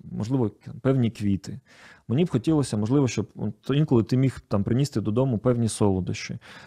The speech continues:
Мені трошки не вистачає якихось вражень, щоб ми могли кудись поїхати, там, якісь, там, змінити,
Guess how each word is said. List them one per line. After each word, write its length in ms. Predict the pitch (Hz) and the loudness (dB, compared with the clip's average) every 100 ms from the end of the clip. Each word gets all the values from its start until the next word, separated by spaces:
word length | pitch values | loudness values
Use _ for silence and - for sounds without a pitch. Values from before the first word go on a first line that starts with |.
| - | -4
Мені 240 | 120 147 202 | 2 4 4
трошки 320 | 165 165 135 | 4 2 2
не 100 | 123 | 2
вистачає 460 | 117 - 117 160 | 0 0 0 2
якихось 420 | 139 - - 113 101 | 2 2 -2 -2 0
вражень, 460 | 104 104 92 95 | 2 4 2 -4
щоб 220 | 95 110 98 | -4 -4 0
ми 100 | 127 | 0
могли 320 | 131 107 120 | 2 2 0
кудись 260 | 123 107 117 | 0 0 0
поїхати, 640 | - 113 165 143 117 110 | 0 2 4 2 -2 -4
там, 240 | - 101 | -4 -4
якісь, 360 | 98 - 123 - | -4 -4 -4 -4
там, 160 | 107 98 | -6 -2
змінити, 600 | 113 127 113 107 104 | 0 0 0 0 0